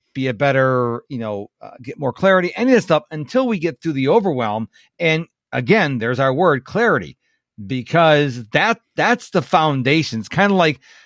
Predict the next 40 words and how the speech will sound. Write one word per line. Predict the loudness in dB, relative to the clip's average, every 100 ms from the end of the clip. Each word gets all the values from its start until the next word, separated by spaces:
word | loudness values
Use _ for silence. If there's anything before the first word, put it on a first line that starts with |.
| _ -20
sports | -14 -2 -2 -2
teams | -2 -2 0 -4
go | -4 -2
back | 0 0 -2
to | -8
training | -8 -6 -6 -6
camp. | -8 -8 -8
They | -6
go | -4
back | 0 0 0
to | -6
the |
basics. | -4 -4 -4 -8 -14 -18
If | -8
you | -6 -6
can't | -2 -2 -2
get | -4 -4
the | -6
clarity | -16 -10 -2 2 2 2 -2 -6 _ _ _ _ _ _ _ -6
down | -2 0 0 -2 -2 -6 -8 _ -2
as | -2 0
your | -2
foundation, | 0 0 0 0 0 -4 -10 -12 -18 _ _ _ -6
nothing | 0 2 2 2 4
else | 4 2 -2
you | -4 -4
do | 0 4 4 4 2 0 -6 _ _ _ -6
is | 0 2 2 0 -8 -8
gonna | -4
make | -2 -4
a |
difference. | -2 -2 -2 -6
It's | -4
like | -2 -2 -2
Tom | -2 -2
Brady, | 0 0 0
for | -2
example. | -4 -4 -8 -10 -16 _ _ _ _ -4
All | -2
right. | -2